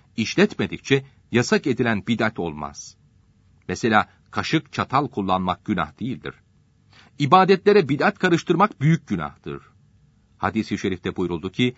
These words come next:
"Bid'at ehlinin namazı, orucu, haccı, cihadı, farz ve nafilesi kabul olmaz.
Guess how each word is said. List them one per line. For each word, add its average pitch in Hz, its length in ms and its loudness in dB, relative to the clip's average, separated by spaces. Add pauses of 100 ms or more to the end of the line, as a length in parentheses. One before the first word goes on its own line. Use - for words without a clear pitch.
(300)
"Bid'at 120 380 0
ehlinin 110 540 -2
namazı, 110 540 2 (300)
orucu, 113 580 0 (240)
haccı, 104 560 0 (300)
cihadı, 107 600 0 (320)
farz 147 380 4
ve 139 160 4
nafilesi 131 540 2
kabul 120 340 0
olmaz. 107 540 -2